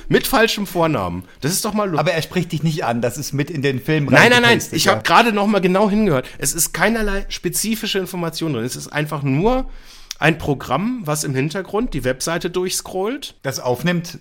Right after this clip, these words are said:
Speaker 1: Und dieses relativ schlecht, also vielleicht ist es bewusst so schlecht produziert, dass es sich so anhört, als dass es für mich eingesprochen wäre. Aber ich kenn durchaus auch aggressive Sales-Strategien, wo Leute wirklich mir persönlich Nachrichten schicken,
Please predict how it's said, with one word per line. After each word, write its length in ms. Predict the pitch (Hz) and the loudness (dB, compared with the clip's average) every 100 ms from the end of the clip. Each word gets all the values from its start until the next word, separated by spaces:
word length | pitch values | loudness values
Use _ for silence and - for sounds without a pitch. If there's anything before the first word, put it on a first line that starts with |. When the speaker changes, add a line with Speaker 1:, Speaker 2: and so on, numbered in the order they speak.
| - | 4
Speaker 1:
Und 340 | 160 196 160 147 | 6 6 2 -4
dieses 320 | 165 175 - | 0 0 2
relativ 400 | 190 254 214 170 | 2 2 -2 -4
schlecht, 380 | 180 202 - - | 2 2 2 -2
also 160 | 151 | -4
vielleicht 240 | 156 160 180 | -2 -4 -4
ist 100 | 160 | -6
es 120 | 151 | -4
bewusst 440 | 147 143 220 - | -4 -4 -6 -4
so 140 | 147 185 | 0 0
schlecht 320 | 185 180 - | 0 -4 -2
produziert, 400 | 170 151 190 175 | -2 0 0 0
dass 140 | 156 | -4
es 280 | 156 151 - | -4 -6 -6
sich 220 | 147 151 | -6 -8
so 100 | - | -8
anhört, 480 | - 196 208 170 165 - - | -4 0 0 -2 -4 -14 -12
als 140 | - 131 | -10 -4
dass 160 | 139 | -2
es 100 | 147 | -2
für 140 | 147 151 | -2 0
mich 220 | 131 - | -2 0
eingesprochen 680 | 135 233 269 - 107 107 98 | 2 2 0 -4 -6 -6 -6
wäre. 220 | 95 139 151 - - | -4 -6 -10 -20 -6
Aber 240 | 131 135 - | -4 -4 -6
ich 180 | - - | -6 -6
kenn 240 | - 170 190 | 0 0 0
durchaus 340 | 165 196 180 | 0 0 -2
auch 120 | 165 | -4
aggressive 560 | 151 147 156 151 175 170 | -4 -6 -4 -4 -4 -2
Sales-Strategien, 760 | 151 156 175 - 156 156 156 | -2 -2 -2 -4 -4 -4 -2
wo 60 | 151 | 0
Leute 320 | 143 147 156 | 2 0 -2
wirklich 240 | 156 156 151 | -6 -6 0
mir 160 | 156 | 0
persönlich 640 | 160 143 117 147 185 117 - | 0 -4 0 2 2 0 -4
Nachrichten 420 | 123 131 117 107 | -4 -6 -10 -8
schicken, 300 | - 117 | -8 -6